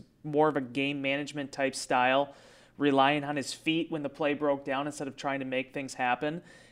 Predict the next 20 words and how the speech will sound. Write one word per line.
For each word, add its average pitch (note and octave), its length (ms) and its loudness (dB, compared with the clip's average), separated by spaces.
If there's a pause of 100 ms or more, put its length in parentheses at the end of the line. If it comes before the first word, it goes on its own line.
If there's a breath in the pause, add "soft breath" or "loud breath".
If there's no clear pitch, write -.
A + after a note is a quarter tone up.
(180 loud breath)
And F#3+ 340 2
when F3+ 160 -4
you F3+ 80 2
have G#3 200 0
a G#3 40 2
guy F#3 220 6
like E3+ 200 2
Alvin E3+ 260 0
Kamara, D3+ 580 0 (840 soft breath)
that's, F3+ 380 4 (140)
you, E3 140 -6
you, E3 200 -4
you D3+ 200 -4
ride E3 320 4
that E3 180 2
guy. G3 300 0
And C3 320 -4
a D3+ 100 0
year D3+ 280 2
ago, F#3 380 4